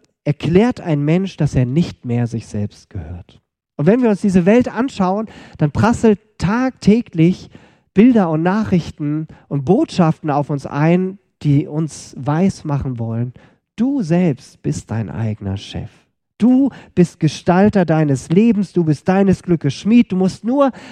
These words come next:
alles irgendwie richtig machen und dann läuft's alles im Leben. Die Taufe ist ein krasses Zeichen nach außen, weil ein Mensch bekennt,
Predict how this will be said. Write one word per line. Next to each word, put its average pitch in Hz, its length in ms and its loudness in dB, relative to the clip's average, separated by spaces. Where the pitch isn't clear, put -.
alles 196 340 2
irgendwie 185 440 2
richtig 165 440 0
machen 135 320 -2
und 113 180 -8
dann 107 120 -2
läuft's 101 500 -6
alles 92 440 -8
im 92 140 -14
Leben. 87 280 -16
Die 156 100 6
Taufe 240 540 0
ist - 180 -4
ein 143 200 -4
krasses 190 500 -2
Zeichen 165 440 0
nach 123 220 0
außen, 135 580 -8
weil 117 120 0
ein 120 140 0
Mensch 139 280 -2
bekennt, 127 640 -6